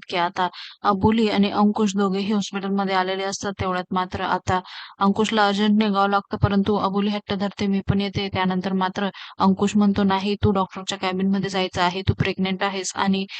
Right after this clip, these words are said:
आता मात्र तू स्वतःची काळजी घ्यायची," असं म्हणत अंकुश तिला सांगून तिथून निघून जातो. परंतु अबोली म्हणते की आज काही करून तो व्यक्ती पकडला गेला पाहिजे, नाहीतर ही साखळी अशीच सुरू राहील आणि ते मला नको आहे.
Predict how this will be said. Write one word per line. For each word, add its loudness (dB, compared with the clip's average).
आता 4
मात्र 0
तू 2
स्वतःची -2
काळजी 0
घ्यायची," -4
असं -4
म्हणत 0
अंकुश 2
तिला 2
सांगून 6
तिथून 6
निघून 6
जातो. 0
परंतु 0
अबोली 0
म्हणते 2
की -4
आज 0
काही 0
करून 2
तो -2
व्यक्ती -8
पकडला 0
गेला -2
पाहिजे, -2
नाहीतर 2
ही 0
साखळी 0
अशीच -4
सुरू 4
राहील 8
आणि 8
ते 4
मला 6
नको 6
आहे. 8